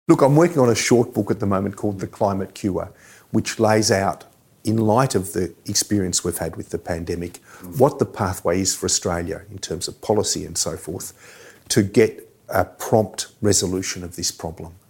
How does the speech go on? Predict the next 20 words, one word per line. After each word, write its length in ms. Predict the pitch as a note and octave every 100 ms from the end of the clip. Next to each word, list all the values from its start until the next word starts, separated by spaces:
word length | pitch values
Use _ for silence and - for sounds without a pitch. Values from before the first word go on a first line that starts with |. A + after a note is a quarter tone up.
| _ _ _
looking 280 | B2+ C3+ G2+
at 100 | E2
the 60 | -
costs 460 | - C3+ - -
and 100 | G2
whatever 340 | F2 F2 D#2+ E2
else. 260 | D#2 -
And 80 | A2
you 60 | A#2
can 100 | B2
see 140 | F#3+
it's 100 | C#3+
all 140 | D#3+ D#3+
so 220 | B2+ A2+
doable, 500 | - C#3+ C3 G#2 F#2
Bob. 220 | - A#2
This 140 | D3
is 80 | E3
what's 200 | B2 -
frustrating. 640 | - G2+ - G2 G#2+ D#2+